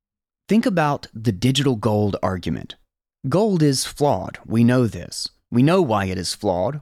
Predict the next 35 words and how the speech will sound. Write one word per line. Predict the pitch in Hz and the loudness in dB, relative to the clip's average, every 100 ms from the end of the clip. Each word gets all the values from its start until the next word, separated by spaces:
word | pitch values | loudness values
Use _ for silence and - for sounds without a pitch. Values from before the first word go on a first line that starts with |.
| - | -4
We | 113 | 0
know | 110 | 0
the | 101 | -2
problem. | - 180 185 113 69 - _ _ _ | -2 0 0 -2 -8 -10 _ _ _
But | - - | -12 -6
does | 180 180 | -4 -2
that | 202 151 | -2 -2
make | 175 | -2
a | 135 | 0
difference? | 101 113 85 - - - _ _ _ _ - | 0 -2 -4 -10 -14 -16 _ _ _ _ -4
The | 113 | 2
market | 123 196 - 208 | 4 4 0 -2
says | - - 156 113 - - | -2 0 0 0 -4 -4
that | 117 165 113 | -4 -4 -2
doesn't | 131 135 135 | 0 0 0
matter. | 123 135 98 - - _ _ _ _ - | -2 -2 -4 -8 -16 _ _ _ _ -8
Bitcoin | 131 214 - 180 170 | -2 -2 2 2 2
is | 147 156 | 0 0
a | 156 | 2
massively | 117 127 165 - 175 175 | 2 2 0 -2 -2 -2
better | 131 113 120 | -2 0 -2
product, | 113 147 151 92 - - _ _ - | -2 0 0 -2 -8 -20 _ _ -6
yet | 110 165 | -2 0
it | 170 165 | 0 2
remains | 170 170 165 131 131 | 2 4 4 4 2
at | 139 - | 0 -2
three | 143 151 160 | 0 2 0
point | - 139 143 | -2 -2 -2
five | - 127 117 - | 0 0 0 -2
percent | 131 - 208 160 135 | -6 -2 0 0 -2
of | - 156 | -4 -2
the | 165 | -2
valuation | 110 120 135 107 95 - 113 | 0 2 2 2 0 0 -2
of | 120 | -2
gold. | 123 139 117 85 - | 0 2 0 -4 -14